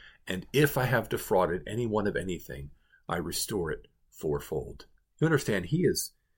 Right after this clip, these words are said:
he is giving away the profit that he's gained from his trade, giving away half of it off the top, and then with the remaining half, restoring fourfold anything that he might have defrauded from anyone.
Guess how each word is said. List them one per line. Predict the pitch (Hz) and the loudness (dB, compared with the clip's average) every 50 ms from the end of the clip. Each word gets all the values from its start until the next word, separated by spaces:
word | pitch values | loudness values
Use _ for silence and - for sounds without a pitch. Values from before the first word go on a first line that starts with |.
| _ _ _ _ - | _ _ _ _ -6
he | - 165 151 | -2 0 0
is | - - - | 0 0 -4
giving | - 123 107 - 156 160 160 190 190 | -10 -6 -4 -2 0 4 4 4 6
away | 185 180 170 151 139 135 107 82 78 - - _ _ _ _ _ _ _ _ _ _ _ _ _ _ _ _ _ _ _ _ _ _ _ _ - | 6 6 8 8 8 6 6 2 -2 -6 -8 _ _ _ _ _ _ _ _ _ _ _ _ _ _ _ _ _ _ _ _ _ _ _ _ -6
the | 92 | -6
profit | - - - 120 117 113 - - 90 - - | -4 2 2 4 4 4 2 0 -2 -2 -2
that | - 90 82 | -6 -6 -4
he's | 104 95 80 - | -4 -6 -6 -4
gained | - 92 95 82 71 73 73 73 - _ _ _ _ _ _ _ _ _ _ _ _ _ _ _ _ | -6 -4 -6 -6 -6 -10 -12 -16 -16 _ _ _ _ _ _ _ _ _ _ _ _ _ _ _ _
from | - 104 85 87 | -6 -6 -4 -4
his | 90 82 - | -6 -8 -8
trade, | - - - 87 80 76 71 - - _ _ _ _ | -6 -2 -2 -2 -2 -2 -6 -10 -16 _ _ _ _
giving | - 117 107 117 | -2 -2 0 2
away | 110 104 92 | 2 0 0
half | - - - 131 143 143 - | 0 2 2 2 2 2 2
of | 165 143 | 2 4
it | 165 165 - - | 4 4 4 4
off | 113 120 - - | 2 2 2 0
the | - 147 | -4 -2
top, | - 123 95 85 80 - - - _ - - - - - - - | 0 0 2 2 0 -2 -6 -18 _ -20 -20 -20 -20 -20 -10 -6
and | - 95 95 95 | -4 -2 -2 -2
then | 92 90 90 | -2 0 2
with | 120 165 170 - | 2 2 2 2
the | 165 | 4
remaining | 151 151 143 135 131 127 127 117 113 | 4 6 6 4 4 2 2 2 2
half, | 110 131 127 117 95 82 - - - _ - - _ _ - | 4 4 4 4 2 -2 -4 -10 -14 _ -20 -20 _ _ -4
restoring | - 107 95 - - - 135 120 117 110 101 90 | -2 0 0 0 2 2 2 4 4 2 0 0
fourfold | - - - 147 147 143 139 139 - - 139 139 117 90 80 69 76 82 - - - - - - - - - - | -4 -2 2 4 6 6 4 4 2 6 8 8 8 8 4 0 -4 -6 -8 -14 -18 -20 -20 -20 -20 -14 -6 -2
anything | 107 104 107 104 - 117 104 98 | 0 2 2 2 2 0 2 2
that | 92 90 | 0 0
he | 101 98 | 0 -2
might | 87 87 98 101 98 | 0 0 2 4 4
have | 98 92 - | 2 2 2
defrauded | - 92 - - 110 95 92 85 85 82 - | -2 -4 -2 2 2 2 2 2 0 -2 -4
from | - - 87 82 | -4 -6 -4 -4
anyone. | 85 87 98 85 73 - - - | -4 -4 -4 -4 -6 -8 -10 -10